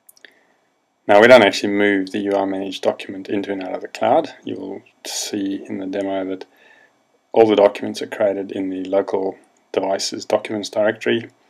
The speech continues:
but if the user selected to use iCloud, then we enable iCloud syncing, and if they've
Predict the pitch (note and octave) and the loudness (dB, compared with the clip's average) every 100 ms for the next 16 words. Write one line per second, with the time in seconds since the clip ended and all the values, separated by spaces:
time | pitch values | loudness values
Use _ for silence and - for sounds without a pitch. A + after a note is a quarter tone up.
0 | _ - - _ _ _ - G3 G3 - | _ -20 -20 _ _ _ -2 -2 -4 -10
1 | _ _ - _ _ _ _ _ _ _ | _ _ -20 _ _ _ _ _ _ _
2 | - - G#2 G2+ F#2+ F#2 G#2+ G2 - G#2+ | -18 -8 -4 -2 -2 -6 -4 -6 -8 -18
3 | - G#2 G#2 G2+ F#2+ A2+ A2 A2 G2 F#2+ | -14 -8 -4 -4 -2 2 4 4 2 -4
4 | F#2+ F#2+ F#2+ G2 F#2+ F#2 F#2 F#2+ F#2+ G2 | -6 -6 -8 -8 -8 -6 -4 -4 -4 -4
5 | - F#2+ - A2 G#2+ - G#2 G2+ F#2+ G2 | -2 -4 -4 -6 -6 -6 -8 -8 -8 -12
6 | - A#2 G#2 G2 F#2+ - | -10 -6 -4 -6 -12 -20